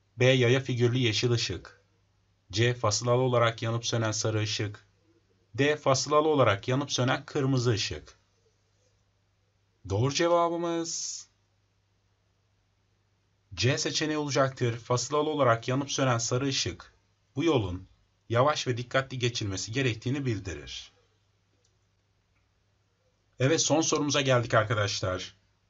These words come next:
Geri vites lambalarından biri parlak, diğeri sönük yanıyorsa sebebi aşağıdakilerden hangisidir?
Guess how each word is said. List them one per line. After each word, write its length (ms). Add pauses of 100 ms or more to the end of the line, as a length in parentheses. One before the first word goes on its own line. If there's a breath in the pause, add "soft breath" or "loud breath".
Geri 260
vites 340
lambalarından 640
biri 200
parlak, 640 (120)
diğeri 260
sönük 340
yanıyorsa 680 (420)
sebebi 440
aşağıdakilerden 760
hangisidir? 800